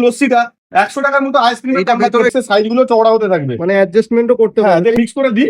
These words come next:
Speaker 1: সেই ফ্লেভারেই কিন্তু আইসক্রিম বেরোবে। চার থেকে পাঁচ হাজার টাকা ভাড়া।
Speaker 2: চার থেকে পাঁচ হাজার টাকা ভাড়া পেতে
Speaker 1: চার
Speaker 2: পারে।
Speaker 1: থেকে পাঁচ হাজার টাকা ক্যাটারিং এর বিজনেস করে, কলেজ স্টুডেন্ট, তারা চাইছে নতুন কোনো একটা বিজনেসের কনসেপ্ট বা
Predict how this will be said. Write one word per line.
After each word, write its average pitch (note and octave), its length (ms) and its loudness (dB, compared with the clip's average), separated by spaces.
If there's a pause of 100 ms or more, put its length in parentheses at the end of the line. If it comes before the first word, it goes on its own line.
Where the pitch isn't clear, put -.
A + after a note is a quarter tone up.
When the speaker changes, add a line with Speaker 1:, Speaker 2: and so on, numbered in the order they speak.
(240)
Speaker 1:
সেই A#3+ 220 0
ফ্লেভারেই C4 400 0
কিন্তু C4+ 160 -4
আইসক্রিম A#3+ 400 -2
বেরোবে। F3+ 240 -6 (220)
চার A#3+ 200 0
থেকে C#4 220 -6
পাঁচ B3 160 0
হাজার C4 180 0
টাকা B3+ 220 0
ভাড়া। D#3+ 160 0 (120)
Speaker 2:
চার A3 140 2 (140)
থেকে C4 140 -2 (100)
পাঁচ B3+ 180 0
হাজার C4+ 240 0
টাকা C4 140 0
ভাড়া B3 240 2
পেতে A#3 100 2
Speaker 1:
চার A#3 100 0
Speaker 2:
পারে। D4+ 100 -4
Speaker 1:
থেকে C#4 140 -6
পাঁচ B3 120 -2
হাজার B3 140 2
টাকা A#3+ 120 -4
ক্যাটারিং A3+ 320 -2
এর C4 140 -4
বিজনেস B3 280 -6
করে, B3+ 120 2 (140)
কলেজ B3+ 240 -2
স্টুডেন্ট, C4 260 0 (200)
তারা G#3+ 240 2
চাইছে A#3 220 0 (100)
নতুন A#3+ 200 -2
কোনো B3+ 140 0
একটা B3+ 180 0
বিজনেসের A#3+ 380 -4
কনসেপ্ট B3 320 0
বা C4+ 60 4